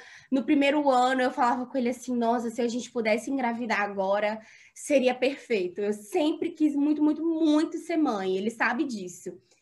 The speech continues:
E ele é pa-, faz parte disso. Só que a gente, é, eu sou a parte do casal que é muito, "Se me deixar solta, eu vou." E o Thiago é mais pé no chão.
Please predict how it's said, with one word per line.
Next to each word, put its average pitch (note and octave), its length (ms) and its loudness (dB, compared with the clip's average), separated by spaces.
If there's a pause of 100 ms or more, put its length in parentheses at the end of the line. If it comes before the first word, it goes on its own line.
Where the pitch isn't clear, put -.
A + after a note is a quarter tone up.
(100)
E A3+ 100 2
ele A3 160 4
é B3 60 2
pa-, G#3+ 260 -2
faz B3+ 300 2
parte A#3+ 380 -2
disso. F#3+ 360 -10 (320)
Só A#3+ 240 2
que A#3+ 80 -4
a C4 80 2
gente, C4 680 -4
é, G#3+ 300 -2
eu C#4 220 6
sou E4+ 180 -2
a C4+ 140 2
parte B3 680 -2
do A#3+ 160 -2
casal A#3 580 0
que - 160 -8
é A#3+ 60 0
muito, C#4 720 -2 (240)
"Se - 160 -6
me C4 100 -2
deixar C4 400 2
solta, C4+ 380 2
eu D4 140 2
vou." A#3 340 2
E G#3+ 80 2
o A#3 60 2
Thiago A3 260 0
é A3+ 60 -2
mais A3+ 160 -2
pé A#3+ 160 -2
no B3+ 80 -2
chão. G#3+ 460 -4